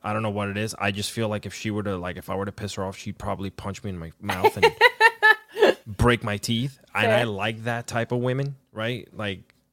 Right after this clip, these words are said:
Speaker 1: like, uh, it's just over the top strong, and that's who she is. And yeah, so no, I think this rant was longer than their match.
Speaker 2: I think you're right.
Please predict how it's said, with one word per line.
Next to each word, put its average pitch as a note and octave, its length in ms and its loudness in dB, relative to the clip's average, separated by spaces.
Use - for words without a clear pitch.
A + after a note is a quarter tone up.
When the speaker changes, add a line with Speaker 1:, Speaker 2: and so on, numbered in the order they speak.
Speaker 1:
like, G#2 280 -4
uh, E2+ 600 -2
it's G#2+ 180 -6
just - 360 -4
over G#2+ 180 -2
the G2+ 80 -2
top F#2+ 220 -6
strong, E2+ 360 -8
and G#2 160 -2
that's G#2 180 0
who G#2+ 60 -4
she F#2+ 220 -4
is. E2+ 360 -6
And G#2+ 220 -6
yeah, D3+ 240 -2
so G#2+ 380 -4
no, C3 220 4
I A2 100 4
think C3 260 0
this B2 340 2
rant A#2 360 2
was G2+ 180 -4
longer G#2+ 320 -2
than G#2+ 140 -2
their G2+ 100 -2
match. A2+ 360 -6
Speaker 2:
I B3+ 60 0
think F4 220 4
you're F4+ 120 2
right. G#4 240 6